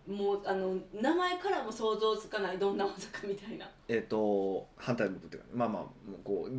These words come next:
Speaker 2: 前後を逆にするんですけど。
Speaker 1: へー。
Speaker 2: そもそも、あの、今左足が前じゃないですか、に滑ってるんですよね。
Speaker 1: あ、このウェイク
Speaker 2: そう、それをこうくるって回って、
Speaker 1: の時ですね。
Speaker 2: 逆側にこ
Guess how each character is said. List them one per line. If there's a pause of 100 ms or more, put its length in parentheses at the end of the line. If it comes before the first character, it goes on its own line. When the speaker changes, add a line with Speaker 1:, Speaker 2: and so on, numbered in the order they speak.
Speaker 2:
前
後
を
逆
に
す
る
ん
で
す
け
ど。 (840)
Speaker 1:
へ
ー。 (500)
Speaker 2:
そ
も
そ
も、
あ
の、
今
左
足
が
前
じ
ゃ
な
い
で
す
か、
に
滑
っ
て
る
ん
で
す
よ
ね。 (720)
Speaker 1:
あ、
こ
の
ウ
ェ
イ
ク
Speaker 2:
そ
う、
そ
れ
を
こ
う
く
る
っ
て
回
っ
て、
Speaker 1:
の
時
で
す
ね。
Speaker 2:
逆
側
に
こ